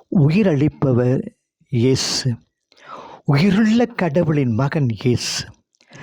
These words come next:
தாமே உயிர் என்று கூறியவரும் இயேசு. யோவான் பதினான்கு ஆறு. ஜெபக்கூட தலைவன் யாயிர். எனவே யூத மக்களால் மதிக்கப்பட்டவன், எனினும் இயேசுவின்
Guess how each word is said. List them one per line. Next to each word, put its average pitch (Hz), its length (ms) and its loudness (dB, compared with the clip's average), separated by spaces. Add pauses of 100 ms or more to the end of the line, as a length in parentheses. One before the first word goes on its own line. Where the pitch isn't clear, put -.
(320)
தாமே 254 480 2
உயிர் 220 480 2
என்று 190 380 2
கூறியவரும் 185 840 2 (100)
இயேசு. 131 540 -2 (880)
யோவான் 143 560 0
பதினான்கு 135 640 0
ஆறு. 120 380 0 (960)
ஜெபக்கூட 254 560 0
தலைவன் 165 520 0
யாயிர். 123 640 0 (560)
எனவே 185 460 2
யூத 240 400 2
மக்களால் 202 600 0
மதிக்கப்பட்டவன், 156 1000 -2
எனினும் 220 580 2 (100)
இயேசுவின் 180 720 0